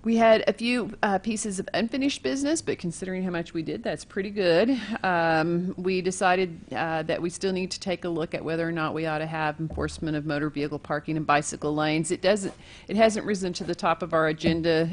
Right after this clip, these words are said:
in that we haven't had a lot of, uh, public requests for it, but something we wanted to look at. And then the bicycle registration program, what we can, can do with that moving forward.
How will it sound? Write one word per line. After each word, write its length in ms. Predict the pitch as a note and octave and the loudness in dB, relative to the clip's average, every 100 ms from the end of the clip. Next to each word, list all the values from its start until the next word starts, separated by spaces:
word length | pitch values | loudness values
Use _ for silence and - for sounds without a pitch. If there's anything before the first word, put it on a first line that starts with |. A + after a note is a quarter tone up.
| - | 0
in 220 | F3 D#3+ | 0 2
that 260 | D#3 D#3 - | 2 2 0
we 100 | D#3 | 0
haven't 280 | D3+ D3+ D#3 | 0 0 -2
had 180 | D3 | -4
a 60 | C#3 | -2
lot 240 | C#3 D3 | 2 4
of, 260 | D3 - - - | 2 0 -8 -4
uh, 260 | C#3+ C3 C#3 | -2 0 -2
public 420 | F3 D3+ E3 - | -4 -4 -4 -4
requests 440 | F#3 - G#3 - | -4 -2 -2 -2
for 220 | - G3+ | -4 -2
it, 80 | G3 | 0
but 140 | E3+ - | -2 -4
something 320 | E3 D#3+ E3 | -4 -4 -6
we 100 | D#3 | -4
wanted 260 | D#3+ E3 - | -4 -4 -6
to 100 | E3 | -6
look 260 | C#3 - | -6 -6
at. 360 | B2+ D3+ B3 - - - - - | -6 -6 -8 -12 -20 -20 -20 -2
And 180 | E3 D#3+ | 2 4
then 120 | D#3+ | 2
the 60 | D3+ | 2
bicycle 440 | C#3 C#3 D#3 C#3+ | 0 -2 -8 -6
registration 680 | C#3 C#3 D3 - C#3 - C3+ | -6 -6 -10 -8 -6 -6 -8
program, 420 | - B2+ B2+ C3+ | -6 -6 -4 -4
what 140 | C#3 | -4
we 80 | C3 | -4
can, 160 | C#3+ D3+ - | -8 -10 -10
can 200 | - C3+ | -8 -8
do 160 | B2 C3+ | -6 -6
with 120 | B2+ | -4
that 200 | C#3+ C#3+ | -4 -4
moving 300 | - C3+ C#3 | -6 -8 -8
forward. 560 | C#3+ C3+ C3+ C3 C3+ | -8 -6 -4 -4 -6